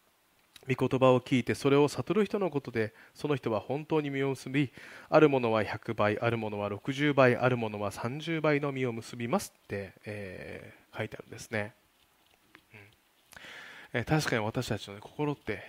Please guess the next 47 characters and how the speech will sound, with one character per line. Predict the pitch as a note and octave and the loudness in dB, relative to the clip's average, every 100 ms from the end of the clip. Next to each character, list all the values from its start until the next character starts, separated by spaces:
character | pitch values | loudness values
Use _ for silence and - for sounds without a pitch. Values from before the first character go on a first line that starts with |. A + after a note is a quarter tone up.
| - | -16
え | G2 | -10
ー、 | |
大 | - G#2+ | -6 -4
切 | A#2 A2+ C3+ C#3+ | -4 -2 -4 -4
な | B2 | -4
わ | A2 G#2+ | -4 -4
け | |
で | G#2+ | -10
す | - | -10
よ | G#2+ | -4
ね。 | A2 F3 - _ _ - - - - | 2 2 0 _ _ -20 -20 -20 4
で | A3 | 6
も | F3 | 8
皆 | F#3+ | 6
さ | E3+ B2 | 8 6
ん、 | G#2+ - | 6 2
あ | C3+ | 2
の | C3 B2+ B2 A#2+ | 4 4 4 2
ー、 | |
植 | - - D4+ | -2 0 2
物 | E4+ - | 2 4
の | E3 | 2
種 | - - C#4 D4 | 2 -2 2 2
を | D3 | 2
考 | C3+ C3+ | 0 2
え | C3 | 2
て | A#2+ | 2
み | G#2+ | -4
る | G2 | -2
と、 | D3+ D3 G#2 - _ _ - - - - | 4 4 4 -6 _ _ -20 -20 -14 -2
あ | C3 | 0
の | B2+ B2 B2+ B2 | 2 2 2 0
ー、 | - | -4
強 | - D#3+ G#3+ B3+ | -8 0 2 4
い | |
種 | G#3+ F3 D#3 | 4 4 4
と | C#3+ | 4
弱 | B2+ B2+ D3+ | 4 6 8
い | D#3+ | 6
種 | - C3 B2+ | 4 0 0
っ | |
て | - - A2 - | 0 2 4 2
あ | |
り | A2+ | -4
ま | G#2+ | -2
せ | A#2+ | 0
ん？ | G3 | 0